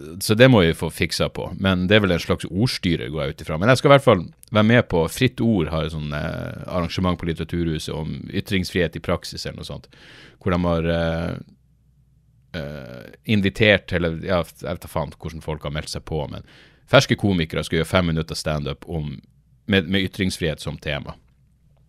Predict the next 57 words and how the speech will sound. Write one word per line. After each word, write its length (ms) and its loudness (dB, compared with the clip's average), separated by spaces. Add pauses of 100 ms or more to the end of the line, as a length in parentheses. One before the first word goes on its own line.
(140)
Så 80 -2
jeg 120 4
skal 120 4
introdusere 520 2
det 100 2
der, 180 2
og 140 -6
så 160 -12
skal 160 -8
jeg 80 -8
liksom 180 -12
si 160 -8
hva 200 -8
jeg 80 -8
syns. 240 -10 (400)
Og 100 8
det 80 6
kan 160 10
jo 100 6
bli, 300 4
eh, 720 2
interessant, 400 6
det 80 0
kan 80 4
jo 80 4
også 100 -2
bli 140 0
jævlig 320 2
kleint, 320 2
for 160 0
det 80 2
er 320 0
en 80 0
ting, 340 0
eh, 220 -4
alle 200 0
som 120 -4
kjenner 260 0
meg 160 0
vet, 320 4
så 140 -2
er 20 0
det 80 -2
jo 80 -2
at 140 -8
jeg 160 -4
ikke 160 -10
er 40 -8
noe 120 -10
sånn 260 -10
her, 140 -10
eh, 560 -20
fyr 160 0
som 80 -4
kommer 260 -2
med 80 -8
tips. 460 -4